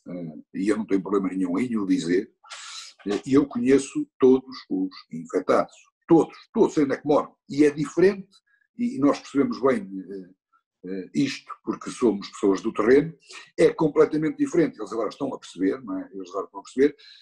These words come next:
de ter um infectado no bairro da Jamaica ou ter um infectado, não sei lá, na Quinta da Marinha, onde tem uma, uma moradia, eh, completamente isolada.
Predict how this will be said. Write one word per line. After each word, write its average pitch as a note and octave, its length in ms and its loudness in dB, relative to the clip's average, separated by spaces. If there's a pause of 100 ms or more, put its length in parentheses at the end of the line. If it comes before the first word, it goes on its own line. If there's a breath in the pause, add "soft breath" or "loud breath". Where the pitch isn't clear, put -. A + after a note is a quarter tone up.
(140)
de C#3 120 0
ter C#3 180 6
um B2+ 120 -6
infectado A#2 500 -2
no E2+ 100 -6
bairro E2 220 -10
da A#2+ 80 -4
Jamaica D#3+ 420 2
ou D3+ 80 -2
ter D#3 180 0
um D#3+ 140 -8
infectado, D#3 560 0
não D#3+ 100 -8
sei D3 160 -8
lá, D#3 140 -2
na D3+ 120 -16
Quinta - 260 -16
da D#3 80 0
Marinha, D#3 360 -6
onde D#3 300 -6
tem D#3 160 0
uma, D#3 140 -2
uma D#3 260 -14
moradia, - 460 -4
eh, - 380 -20 (360)
completamente C3 580 -2
isolada. B2 460 -2